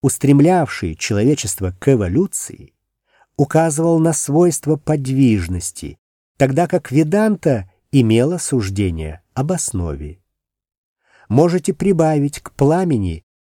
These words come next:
любой химический состав и тем изменить цвет и размер его, но стихийная сущность огня останется неизменною.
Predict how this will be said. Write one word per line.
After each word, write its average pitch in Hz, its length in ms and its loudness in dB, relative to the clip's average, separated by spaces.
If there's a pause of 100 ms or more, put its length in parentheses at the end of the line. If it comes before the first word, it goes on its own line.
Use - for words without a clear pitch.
любой 147 500 4
химический 131 680 -2
состав - 600 -6 (380)
и 143 100 4
тем 156 360 2
изменить 165 720 0
цвет 151 440 0
и 120 60 -2
размер 107 480 0
его, 95 480 -4 (520)
но 117 460 2
стихийная 123 840 0
сущность 160 600 -4
огня 117 420 0
останется 120 680 -4
неизменною. 131 960 -2